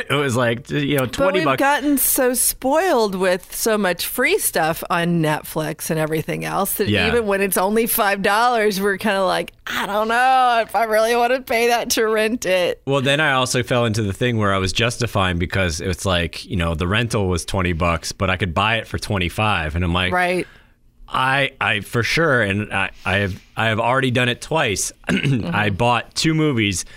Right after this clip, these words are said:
Speaker 1: that I bought first, watched, and were like, "Well, uh, that was a waste of money. I'll never watch that."
Speaker 2: Tenant.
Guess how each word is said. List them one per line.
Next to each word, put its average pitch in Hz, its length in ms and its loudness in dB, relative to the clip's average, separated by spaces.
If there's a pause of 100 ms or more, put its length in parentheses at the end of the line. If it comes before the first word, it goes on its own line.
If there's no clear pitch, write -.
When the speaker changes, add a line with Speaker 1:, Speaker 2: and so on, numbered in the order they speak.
(720)
Speaker 1:
that 123 320 0
I 120 100 0
bought 123 340 0
first, 127 380 0
watched, 117 400 0
and 110 100 2
were 107 80 2
like, 107 220 2
"Well, 135 400 0
uh, 101 280 0
that 156 180 0
was 110 120 0
a 101 160 2
waste 107 460 0
of 110 60 0
money. 127 280 2
I'll 104 360 2
never 101 200 2
watch 98 220 2
that." - 60 2
Speaker 2:
Tenant. 214 520 0